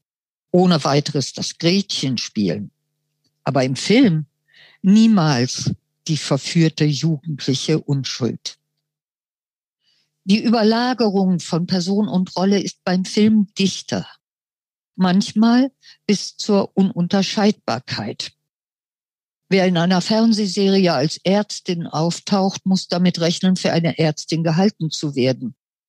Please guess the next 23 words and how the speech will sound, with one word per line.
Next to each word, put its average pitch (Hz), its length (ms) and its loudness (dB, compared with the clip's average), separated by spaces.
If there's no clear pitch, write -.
Die 208 60 4
Leute 220 360 2
sprechen 208 400 -2
sie 196 100 2
auf 180 120 -2
der 180 140 0
Straße - 460 -4
an, 208 240 2
klagen 185 460 -2
ihre 170 280 -4
Wehwehchen 185 520 -2
und 190 180 -6
suchen 214 360 -2
ihren 190 300 2
medizinischen 180 800 0
Rat. 180 600 -4
Sie 233 120 -6
unterscheiden 208 840 0
selten 208 480 0
zwischen 175 440 -4
Rolle 156 420 2
und 180 240 -2
Schauspieler. 165 800 -2